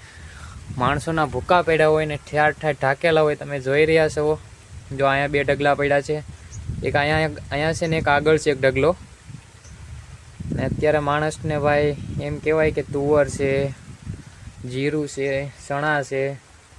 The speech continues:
જો આ જીરું છે, આગળ આમ ચણા પણ છે. લોકોને ખાર ધોવાઈ જતો હોય છે, બહુ નુકસાની થાય છે. અત્યારે જે વરસાદ માવઠાના પડે છે તો એમાં બહુ અતિશય અચ્છીનું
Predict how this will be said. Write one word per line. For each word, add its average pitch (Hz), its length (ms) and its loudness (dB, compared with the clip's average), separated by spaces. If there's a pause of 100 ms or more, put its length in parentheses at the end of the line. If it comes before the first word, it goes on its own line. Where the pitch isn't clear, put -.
(720)
જો 135 200 -2
આ 123 120 4
જીરું 127 400 -2
છે, 123 180 -4 (1300)
આગળ 131 420 0 (120)
આમ 131 160 -2
ચણા 147 400 0
પણ 143 240 -2
છે. 143 160 -2 (220)
લોકોને 156 460 -2
ખાર 160 300 0
ધોવાઈ 151 340 6
જતો 151 220 2
હોય 139 200 2
છે, 147 180 -4 (960)
બહુ 170 180 8
નુકસાની 156 480 0
થાય 135 240 2
છે. 135 120 0
અત્યારે 131 400 2
જે 135 120 0
વરસાદ 135 380 0
માવઠાના 135 600 0
પડે 170 220 2
છે 135 180 -2 (1400)
તો - 120 -16
એમાં 143 260 0
બહુ 156 140 4
અતિશય 175 480 0
અચ્છીનું 170 480 0